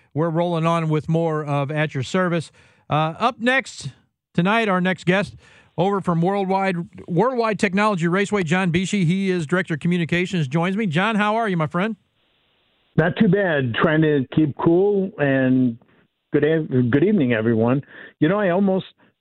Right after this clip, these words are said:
Speaker 2: I almost feel guilty for breaking up that last segment because I have to tell you, and I'm not joking around, <laughs> I was learning a lot about air conditioning.
Speaker 1: <laughs>
Speaker 2: And, uh, you know, I've, I've got a rental house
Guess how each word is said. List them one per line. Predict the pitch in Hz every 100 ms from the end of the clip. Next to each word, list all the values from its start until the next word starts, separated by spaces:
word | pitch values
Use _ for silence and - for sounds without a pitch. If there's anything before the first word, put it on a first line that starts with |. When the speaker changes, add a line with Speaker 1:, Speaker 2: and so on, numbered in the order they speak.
| _
Speaker 2:
I | 143
almost | 170 214 - -
feel | 175 139
guilty | 117 170 160 143
for | 139
breaking | 120 135 131 151
up | 131
that | 139 120
last | 131 131 -
segment | 139 147 156 -
because | 123 123 127
I | 135
have | 143
to | 139
tell | - 175
you, | 147 127 - - - _
and | 139 135
I'm | 131
not | 156 -
joking | 170 165 151
around, | 143 160 127
<laughs> |
I | 123
was | 208 120
learning | 143 156 143
a | 123
lot | 131 139
about | 131 127
air | 123 123
conditioning. | 131 110 107 139 104 -
Speaker 1:
<laughs> | 508 - - - 196
Speaker 2:
And, | 127 120 117 117
uh, | 113 113 _ _ _ - - -
you | 135
know, | 131
I've, | 131 117 -
I've | 135
got | 127 135
a | 127
rental | 135 160 175
house | 151 156 165